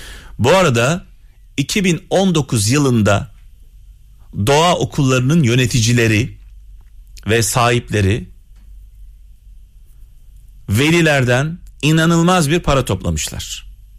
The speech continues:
Topladıkları para şu anki borçlarından daha fazla. Bak, topladıkları para borçlarından daha fazla. Ben buradan soruyorum.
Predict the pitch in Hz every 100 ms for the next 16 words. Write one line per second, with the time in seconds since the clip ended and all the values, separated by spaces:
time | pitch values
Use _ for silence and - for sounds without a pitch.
0 | - - - - - - - 175 175 185
1 | 175 - 135 120 - 156 170 233 - -
2 | - - - - - - - - - -
3 | - - 208 175 151 147 139 151 - 160
4 | 147 190 247 214 175 117 90 76 76 -
5 | - - - - - - - - - -
6 | - - - 90 - - 135 151 143 135
7 | 147 135 131 127 147 277 - 147 - 147
8 | 156 202 220 165 165 147 120 107 156 240
9 | - - - - - - 151 165 143 139
10 | 156 185 - 135 143 143 113